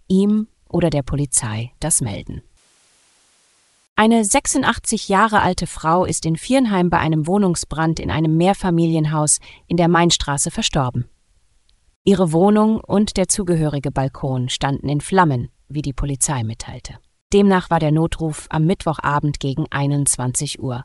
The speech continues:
eingegangen. Zwar wurde die Frau aus der Wohnung gebracht, sie starb jedoch noch am Einsatzort. Die Brandursache ist noch unbekannt.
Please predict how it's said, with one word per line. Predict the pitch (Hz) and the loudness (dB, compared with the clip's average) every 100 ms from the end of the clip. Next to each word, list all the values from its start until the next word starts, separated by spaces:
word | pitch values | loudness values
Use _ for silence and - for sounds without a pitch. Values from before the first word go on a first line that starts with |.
| _ | _
eingegangen. | - 139 135 120 107 117 127 _ - | -6 -4 -4 -6 -10 -10 -14 _ -2
Zwar | 202 175 | 0 2
wurde | 185 175 | 2 2
die | 165 | -2
Frau | - 175 | 2 4
aus | 160 170 | 4 2
der | 165 | 0
Wohnung | 160 175 147 | 2 2 2
gebracht, | 135 - 220 - - - | 0 0 0 -2 -12 -18
sie | - 165 | -8 -4
starb | - 139 139 | -2 -2 -2
jedoch | 143 147 - | -4 -4 -4
noch | 139 | -4
am | - 160 | -4 0
Einsatzort. | 196 165 123 - - 117 - _ _ _ _ _ _ _ - | 2 2 -2 -8 -10 -14 -16 _ _ _ _ _ _ _ -6
Die | |
Brandursache | 214 226 254 196 202 196 190 | 0 4 4 2 2 2 0
ist | 175 - | -2 -2
noch | 208 | -2
unbekannt. | - 240 156 - - - | 2 2 2 -4 -8 -10